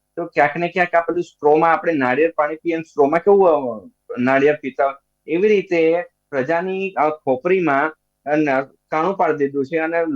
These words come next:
લોકોનું લોહી ચૂસવાનું કામ કરે છે. સરકાર કોઈ પણ હોય, પક્ષ કોઈ પણ હોય, પ્રજા હિતની તો કોઈ વાત જ નથી કરતું. કે મોંઘવારી, બીજું કારણ કહું કે કેમ નથી નડતી? કારણ કે જે બાબુઓ છે, રાજનેતાઓ છે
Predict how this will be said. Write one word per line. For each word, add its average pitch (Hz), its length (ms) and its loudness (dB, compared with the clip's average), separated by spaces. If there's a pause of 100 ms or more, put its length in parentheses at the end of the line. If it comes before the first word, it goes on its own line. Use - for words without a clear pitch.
(200)
લોકોનું 156 480 -2
લોહી 139 240 2
ચૂસવાનું 147 480 -6
કામ 117 260 -2
કરે 120 260 0
છે. 101 100 -10
સરકાર 143 460 0
કોઈ 143 200 0
પણ 160 220 -6
હોય, 170 120 -2
પક્ષ 139 320 -6 (100)
કોઈ 139 140 -4
પણ 156 220 -4
હોય, 190 140 -2 (280)
પ્રજા 127 280 2
હિતની 160 340 0
તો 190 120 -2
કોઈ 214 200 0
વાત 113 280 -2
જ 196 140 -12
નથી 175 220 -6
કરતું. 104 340 -6 (480)
કે 165 60 -4
મોંઘવારી, 147 720 4 (280)
બીજું 143 280 2
કારણ 120 300 4
કહું 156 260 -2 (220)
કે 214 400 -2 (240)
કેમ 247 160 0
નથી 156 320 0
નડતી? 127 300 -2
કારણ 165 180 -8
કે 196 160 -2
જે 202 140 2
બાબુઓ 143 580 2
છે, 127 420 -4
રાજનેતાઓ 135 720 0
છે 135 280 -10